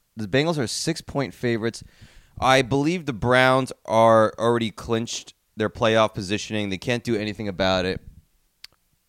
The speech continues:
Um, so they're gonna be resting. Yeah.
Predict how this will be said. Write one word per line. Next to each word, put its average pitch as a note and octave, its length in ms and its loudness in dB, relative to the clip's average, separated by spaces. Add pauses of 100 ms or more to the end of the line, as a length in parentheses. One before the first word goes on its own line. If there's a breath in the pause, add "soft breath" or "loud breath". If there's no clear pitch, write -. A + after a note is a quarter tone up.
(160)
Um, G#2+ 920 4 (520)
so - 200 -6
they're D3 120 2
gonna D3 140 0
be B2+ 140 -2
resting. A2 520 -2
Yeah. A#2+ 420 4